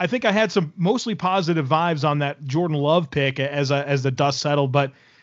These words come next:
you know, I, I, I don't necessarily <laughs> feel the same about this A J Dillon selection.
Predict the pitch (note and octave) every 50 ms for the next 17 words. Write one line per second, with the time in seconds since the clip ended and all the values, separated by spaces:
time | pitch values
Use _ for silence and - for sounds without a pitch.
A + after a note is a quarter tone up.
0 | _ - C#3+ C#3+ C#3+ C#3+ C3+ C#3 C#3 B2+ C#3+ E3 D#3 C#3+ D#3 F3 F#3 F#3 F3 F3+
1 | F#3 - - C3+ - - - A3 G#3 F#3 - - - A#3 G#3+ F#3+ F#3 F#3+ F#3 E3
2 | - - A#3 G#3 G3 F3+ F#3 F3+ E3+ F#3 F3 C#3+ E3+ F3+ E3+ D#3+ D3+ D#3+ D#3 C#3+
3 | D3+ D#3+ D3 C#3 B2+ - B2 A2+ A2 G#2 - - -